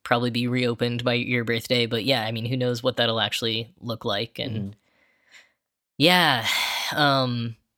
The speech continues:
Speaker 1: I, I forgot that there was this big theme last year where I just noticed that everyone I knew who was turning twenty-nine seemed to do the exact same thing of, like, wasn't really sure how they wanted to celebrate, and when they got close to it, they were just too tired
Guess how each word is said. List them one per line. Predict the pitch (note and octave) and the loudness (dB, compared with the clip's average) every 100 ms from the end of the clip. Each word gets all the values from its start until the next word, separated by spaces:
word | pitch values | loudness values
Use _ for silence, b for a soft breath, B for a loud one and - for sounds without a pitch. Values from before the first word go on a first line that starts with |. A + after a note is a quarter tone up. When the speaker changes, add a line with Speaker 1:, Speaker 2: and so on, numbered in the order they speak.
| _ _ _ _ - | _ _ _ _ 0
Speaker 1:
I, | G#3 A3 - | 2 2 0
I | F3+ | -2
forgot | F#3+ - F3 C3 D#3+ G3 C3 | -2 -2 0 0 0 -2 0
that | B2+ | 0
there | B2+ C#3+ | 2 0
was | C#3 | 0
this | B2 A#2+ _ _ - | 0 -2 _ _ -2
big | C#3+ D3 | 0 0
theme | - C#3 C3 C3 B2+ A#2+ _ - | -4 -4 -2 0 -2 -4 _ -10
last | B2 A2+ A#2+ - | -2 0 0 0
year | A#2+ A2+ G#2 _ _ _ _ _ | -4 -4 -6 _ _ _ _ _
where | C#3 B2+ | -2 2
I | A#2+ A#2+ | 2 0
just | A#2 C3+ | 0 0
noticed | B2+ B2 B2 - | 0 -2 -2 -2
that | B2+ A2+ A2+ - - | 0 2 0 -6 -2
everyone | C#3+ C#3+ E3 D#3 | 0 0 0 2
I | |
knew | C3+ C3 C3 | 2 0 0
who | B2+ | -2
was | A#2+ | -2
turning | - B2+ B2 | -2 -2 -2
twenty-nine | A#2+ B2+ B2+ A#2 A#2 C3+ C#3+ B B B | -2 0 2 2 0 0 -4 B B B
seemed | - E3 E3+ | 4 4 4
to | F#3+ | 2
do | E3+ | 2
the | E3 D3 | 4 4
exact | C3 A#2+ B2+ B2 - | 2 2 4 4 2
same | C3 B2 | 0 0
thing | B2 A#2 A2+ | 2 0 2
of, | - B2 B2+ | 0 0 2
like, | A#2+ A2+ - B B B B _ - | 2 2 -6 B B B B _ 0
wasn't | C4+ D4+ B3+ | 4 4 2
really | A#3+ A3+ | 2 4
sure | F#3+ G#3+ G#3 | 4 4 2
how | F3+ F#3 | 2 2
they | F#3+ | 2
wanted | F3+ F3+ D#3+ | 2 0 2
to | |
celebrate, | D3+ D#3 E3 D#3+ E3 | 2 4 4 4 2
and | D#3 | 2
when | D3+ D3 | 0 2
they | |
got | D3 D3 | 4 2
close | - C#3 C#3 | 4 0 2
to | E3 | 0
it, | E3+ | 0
they | D3+ | 0
were | D#3+ | 0
just | F#3+ F#3 | -2 -2
too | - E3+ | 0 0
tired | D#3+ D3 B2 B2+ | 2 2 2 -2